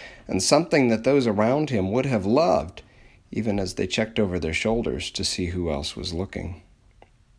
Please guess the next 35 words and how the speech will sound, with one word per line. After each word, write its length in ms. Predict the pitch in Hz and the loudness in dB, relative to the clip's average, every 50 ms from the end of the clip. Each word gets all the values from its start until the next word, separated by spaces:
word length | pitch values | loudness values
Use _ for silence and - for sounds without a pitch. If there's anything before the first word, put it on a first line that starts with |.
| _ _ _ _ - | _ _ _ _ -14
Surely 380 | - - - 117 117 120 117 101 | -8 -4 0 2 4 4 2 2
the 120 | 85 90 | 2 0
Son 280 | 87 - 117 110 104 98 | 0 2 2 2 2 2
of 120 | 82 82 | 0 0
David 340 | 87 101 107 107 98 101 90 | 0 0 2 0 0 -2 -2
would 120 | 95 98 | -2 -2
have 100 | 98 92 | 0 0
understood 600 | 101 98 98 95 98 92 - - - 107 104 87 85 | 0 0 0 0 0 0 -2 0 0 0 0 0 -4
the 60 | 92 | -4
peril 580 | - - - - 127 123 123 113 90 90 87 | -4 -4 0 2 4 4 4 4 2 0 -2
he 160 | 82 87 95 95 | -2 -2 -2 0
was 180 | 95 95 90 | 0 0 -2
placing 600 | - - - - 117 117 113 - - 113 101 95 | -4 -2 2 4 4 4 4 2 2 2 0 2
himself 640 | 101 107 101 98 98 - - 110 101 98 95 - - | 2 0 0 0 0 0 2 2 2 2 2 0 0
in 320 | 117 117 113 107 104 98 - - - - - _ _ _ _ | 2 2 2 2 0 -2 -6 -14 -20 -20 -20 _ _ _ _
by 160 | - 104 104 | 2 2 2
poking 380 | - - 117 107 110 107 104 98 | 2 0 -2 -2 0 -2 -2 -2
fun 500 | - - - 120 113 98 85 85 87 85 - - - - - - - _ _ - | 0 2 2 4 4 2 0 -2 -4 -6 -10 -16 -20 -20 -20 -20 -20 _ _ -16
at 120 | - - | -4 0
those 240 | - 90 92 82 82 | 2 2 2 2 -2
in 100 | 87 85 | -4 -4
power 540 | - 117 117 110 95 82 78 76 87 107 - - _ _ _ _ _ _ _ _ - | -4 -2 0 0 0 0 0 -2 -4 -6 -10 -16 _ _ _ _ _ _ _ _ -8
in 120 | - 95 | -6 -4
such 240 | - - 98 - - | -4 -4 -4 -2 -2
a 40 | 90 | -4
raw 540 | 82 82 92 98 98 95 92 85 80 80 92 - - - | -2 2 4 4 6 6 4 2 0 -2 -4 -8 -8 -6
and 160 | 104 92 80 | -6 -4 -4
direct 420 | 85 82 80 85 87 - - - | -4 -2 -2 -2 -4 -4 -8 -8
way. 400 | 95 87 80 85 85 90 90 - - _ _ _ _ _ _ _ _ _ _ _ - _ _ - - _ _ _ _ _ _ _ _ _ _ - - - - - - - | -6 -4 -4 -4 -6 -8 -10 -14 -20 _ _ _ _ _ _ _ _ _ _ _ -20 _ _ -20 -20 _ _ _ _ _ _ _ _ _ _ -18 -16 -14 -14 -16 -4 2
We 120 | 143 143 | 4 6
know, 180 | 147 160 160 151 | 8 8 6 4
too, 240 | 156 - 175 156 147 | 2 2 2 2 2
from 280 | - - 117 107 107 | 2 2 4 4 6
Matthew 460 | 110 120 127 135 143 - - 120 110 | 6 6 4 4 2 0 0 2 2
that 320 | 104 95 104 95 - - | 2 2 0 -2 -2 -6